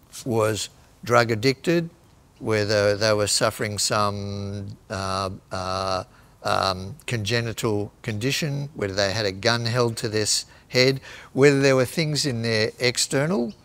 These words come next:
or their internal environment, like a tumour, that was restric-, restricting their capacity to evaluate reasons and go on reasons, whether they were encumbering, that's the umbrella term that I like to use,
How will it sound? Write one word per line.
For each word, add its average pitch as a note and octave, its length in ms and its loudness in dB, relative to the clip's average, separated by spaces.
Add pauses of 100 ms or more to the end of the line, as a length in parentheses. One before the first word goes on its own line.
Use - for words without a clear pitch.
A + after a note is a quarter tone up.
(300)
or A2+ 180 0
their A2+ 220 4 (100)
internal D3 540 0
environment, G2+ 640 0
like G2+ 200 -2
a G#2+ 40 -8
tumour, B2 600 0 (400)
that C3 200 2
was B2+ 260 0
restric-, C3 640 -4
restricting C3 640 -4
their A#2 140 -2
capacity G2+ 840 -4 (400)
to G#2+ 440 -2
evaluate G2+ 800 0
reasons F#2 720 -6
and F#2 220 -12
go G2 200 -4
on F#2 160 -6
reasons, F2 500 -10 (260)
whether A#2+ 220 0
they A2+ 180 0
were A2 200 0
encumbering, G#2 800 -6
that's A2 240 -6
the G2 260 -2 (120)
umbrella G2+ 420 -2
term F#2 340 -6
that F#2 100 -8
I F#2+ 140 -4
like F#2+ 280 -4
to F#2+ 100 -10
use, G2 400 -8